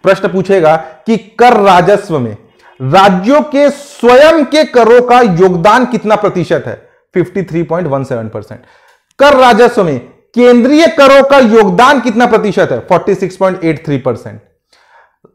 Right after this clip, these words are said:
कर राजस्व में स्वयं के करों का अंश कितना है? पच्चीस हजार सात सौ पचास करोड़ रुपए।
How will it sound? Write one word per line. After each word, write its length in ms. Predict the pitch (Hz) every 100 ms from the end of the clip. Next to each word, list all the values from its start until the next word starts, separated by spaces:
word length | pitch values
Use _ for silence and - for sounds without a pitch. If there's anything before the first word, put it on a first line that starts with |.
| _ _ _ -
कर 180 | 285 285
राजस्व 520 | 277 247 254 254 233
में 180 | 190 131 - _ _
स्वयं 520 | - - 247 294 302
के 160 | 233 294 -
करों 320 | 240 240 262
का 140 | 269
अंश 360 | 254 208 269 -
कितना 380 | - 208 214 185
है? 160 | 135 120 -
पच्चीस 380 | 180 - 214 185
हजार 220 | 160 170
सात 240 | 170 147
सौ 140 | - 160
पचास 380 | 135 135 123 123
करोड़ 180 | 113
रुपए। 300 | 98 98 -